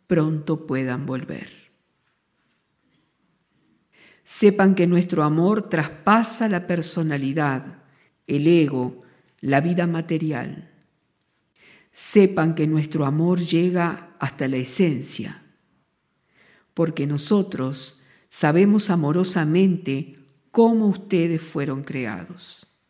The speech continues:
Ese es el gran misterio a revelar a la nueva raza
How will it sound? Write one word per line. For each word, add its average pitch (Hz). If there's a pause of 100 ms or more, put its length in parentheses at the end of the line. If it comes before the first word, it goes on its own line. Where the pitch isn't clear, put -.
(1600)
Ese 185
es 175
el 160
gran 180
misterio 165
a 143
revelar 147
a 151
la 143
nueva 160
raza -